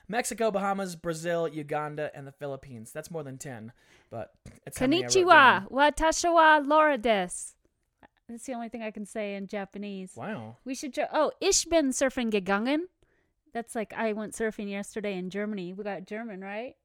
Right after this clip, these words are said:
Speaker 1: Yeah.
Speaker 2: Let's see how many languages. No, just kidding. Let's move on. But
Speaker 1: Yeah.
Speaker 2: thank you all for listening. We are so, pr-, we are just so over the moon.
Speaker 1: I can't <laughs> believe you speak those languages like that. That's hilarious.
Speaker 2: <laughs> I spent a lot of time in other countries before you.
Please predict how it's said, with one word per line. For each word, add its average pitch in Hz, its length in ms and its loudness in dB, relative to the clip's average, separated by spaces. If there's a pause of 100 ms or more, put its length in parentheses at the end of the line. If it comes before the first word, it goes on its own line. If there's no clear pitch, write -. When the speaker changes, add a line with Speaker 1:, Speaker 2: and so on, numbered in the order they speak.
(260)
Speaker 1:
Yeah. 226 280 -12 (120)
Speaker 2:
Let's 247 120 -8
see 320 100 2
how 302 60 4
many 302 200 4
languages. 277 420 2
No, 262 160 4
just 262 300 2
kidding. 220 260 -2
Let's 226 220 -2
move 240 180 0
on. 185 220 -4 (100)
But 302 120 2
Speaker 1:
Yeah. 170 60 -4
Speaker 2:
thank 427 300 4
you 370 180 2
all 349 220 12
for 370 160 2
listening. 339 760 0
We 330 140 2
are 302 140 4
so, 302 240 2
pr-, - 220 -10
we 349 260 2
are 302 100 6
just 262 400 -8
so 277 540 4
over 247 260 4
the 240 120 4
moon. 220 380 -2
Speaker 1:
I - 100 -14
can't - 320 -12
<laughs> - 80 -16
believe 160 140 -10
you 170 80 -12
speak 156 240 -16
those 160 180 -14
languages 170 380 -14
like 143 200 -16
that. 135 120 -18
That's 156 160 -20
hilarious. 151 720 -16 (400)
Speaker 2:
<laughs> - 480 -4
I 262 60 -4
spent 254 260 -6
a 226 60 -4
lot 214 180 -2
of 202 80 -8
time 208 240 -6
in 190 80 -6
other 185 220 -8
countries 180 440 -10
before 185 400 -12
you. 160 320 -10